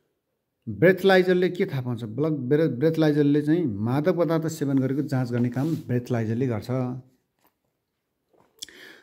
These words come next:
त्यस्तै रहेछ, सवारी चालक अनुमति पत्रको म्याद नागेको कति समयभित्र नवीकरण नगराएमा,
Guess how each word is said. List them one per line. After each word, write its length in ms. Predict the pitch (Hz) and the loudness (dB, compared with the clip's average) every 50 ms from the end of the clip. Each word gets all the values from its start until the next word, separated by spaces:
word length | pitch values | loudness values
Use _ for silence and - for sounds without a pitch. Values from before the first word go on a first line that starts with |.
| _ _ - | _ _ 0
त्यस्तै 200 | 202 190 196 214 | 0 4 6 6
रहेछ, 200 | 208 202 190 - | 6 4 2 -2
सवारी 420 | - - 151 160 175 185 190 190 | 0 2 4 6 6 6 4 4
चालक 300 | 185 - 165 165 175 165 | 2 2 2 2 2 2
अनुमति 340 | 156 160 156 156 160 160 156 | 2 4 4 4 4 2 0
पत्रको 440 | 147 - 151 151 151 160 156 160 143 | -2 -2 -2 -2 -2 -2 0 2 4
म्याद 360 | 127 123 127 135 143 135 127 | 6 6 6 4 2 2 2
नागेको 720 | 123 117 113 117 120 135 151 156 165 165 156 160 151 165 175 | 2 2 2 2 4 4 4 4 4 4 2 2 0 0 0
कति 600 | 175 - - - 165 180 180 - - 226 233 214 | -2 -4 -4 -2 -2 -2 -2 0 2 2 2 2
समयभित्र 640 | 226 - 175 160 160 160 160 143 139 139 151 151 | 2 4 4 6 8 8 6 6 4 2 2 4
नवीकरण 480 | 143 139 143 143 143 143 - 147 147 139 | 4 6 6 6 4 2 2 2 4 4
नगराएमा, 880 | 131 113 101 98 101 104 117 123 127 123 135 139 139 135 135 147 151 147 | 2 2 0 -2 -2 -2 -2 0 0 0 0 0 2 2 2 2 2 0